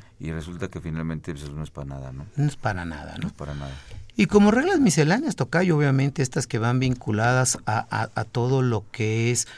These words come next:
Speaker 2: eh, pues, este fortalecer una conciencia fiscal.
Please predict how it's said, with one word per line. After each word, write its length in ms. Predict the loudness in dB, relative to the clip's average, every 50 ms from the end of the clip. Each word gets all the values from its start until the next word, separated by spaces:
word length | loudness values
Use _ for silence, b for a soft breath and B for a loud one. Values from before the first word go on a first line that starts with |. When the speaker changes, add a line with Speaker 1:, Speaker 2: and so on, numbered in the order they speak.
| B B B -12
Speaker 2:
eh, 800 | -4 -2 0 0 0 0 -2 -2 -4 -4 -4 -4 -4 -6 -6 -8 -10 b b b b -16 -6
pues, 260 | -2 -2 0 0 0 -2
este 460 | -4 -4 -6 -10 -6 -2 0 0 -2
fortalecer 1200 | -2 -2 -2 -2 -2 -2 -2 0 0 0 2 0 -2 -2 -2 -2 0 2 2 4 4 2 2 0 -4 -18 -14 -6
una 320 | -2 0 0 2 2 0 -2
conciencia 640 | -2 -4 -4 -2 -2 -2 -2 -2 -2 -2 -2 -2 -4
fiscal. 460 | -2 -4 -4 -6 -6 -8 -12 -14 -14